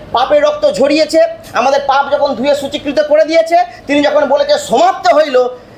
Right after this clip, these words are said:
এখন আমরা বলতে পারি, "ওই জন্যই মৃত্যু তোমার জয় কোথায়?" মানে পাপের বেতন যে মৃত্যু, সেই মৃত্যুর আর ক্ষমতা নেই আমাদের জন্য, আর আমাদের মরণ নেই। এটা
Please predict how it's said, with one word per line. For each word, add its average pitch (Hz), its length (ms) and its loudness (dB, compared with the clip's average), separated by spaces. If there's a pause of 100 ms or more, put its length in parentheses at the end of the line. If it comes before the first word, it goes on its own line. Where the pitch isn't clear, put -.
(120)
এখন 233 300 0
আমরা 254 200 0
বলতে 247 260 0
পারি, 214 380 -2
"ওই 220 160 2
জন্যই 208 400 0 (300)
মৃত্যু 214 640 0 (100)
তোমার 180 280 0
জয় 180 200 2
কোথায়?" 160 360 -2 (440)
মানে 247 220 0
পাপের 294 320 2
বেতন 330 320 0
যে 330 80 0
মৃত্যু, 320 580 -2 (100)
সেই 240 120 2
মৃত্যুর 269 360 -2
আর 269 120 0
ক্ষমতা 294 360 2
নেই 302 120 2
আমাদের 285 300 0
জন্য, 226 380 0
আর 247 200 -2
আমাদের 302 320 2
মরণ 311 260 0
নেই। 240 180 -2 (720)
এটা 240 320 0